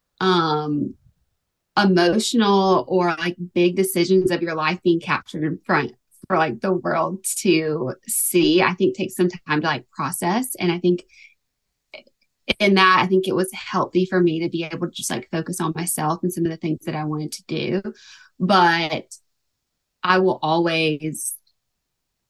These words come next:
think of Bachelor Nation as a part, like, I'm a part of the family. So it was just the right time and the right place for me to be, to be able to, like,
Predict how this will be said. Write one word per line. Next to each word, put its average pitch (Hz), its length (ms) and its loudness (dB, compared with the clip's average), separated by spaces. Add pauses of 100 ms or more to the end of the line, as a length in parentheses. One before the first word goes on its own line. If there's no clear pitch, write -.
(140)
think 165 300 2
of 156 120 -6
Bachelor 156 440 -2
Nation 156 440 -4
as 156 340 -4
a 170 80 -8
part, - 300 -6
like, 151 260 -6
I'm 151 160 -4
a 151 80 -4
part - 280 -4
of - 80 -12
the 175 80 -6
family. 147 480 -2
So 156 340 0 (540)
it 190 120 4
was 190 160 -2
just 175 300 0
the 180 140 2
right 160 280 -2 (100)
time 156 380 2
and 185 80 2 (100)
the 160 60 2
right 151 220 -2
place 175 320 -4
for 165 160 -2
me 139 240 -2
to 165 100 -2
be, 180 240 4
to 175 80 2
be 165 160 0
able 156 240 -2
to, 165 100 -10
like, 147 300 -4